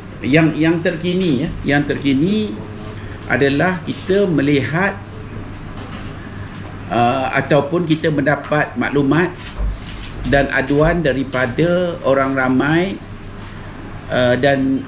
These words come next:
uh, organisasi berkaitan isu perbelanjaan,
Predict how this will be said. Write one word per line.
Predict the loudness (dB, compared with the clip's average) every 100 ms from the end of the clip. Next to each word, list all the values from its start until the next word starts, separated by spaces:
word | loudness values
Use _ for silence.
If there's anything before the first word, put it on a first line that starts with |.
| -2
uh, | 0 0 2
organisasi | 4 4 4 2 2 -2 -2
berkaitan | -2 0 0 0 0 0 0 -2
isu | -4 -2 2 2 2 -2 2
perbelanjaan, | 4 4 2 2 2 4 2 2 2 2 2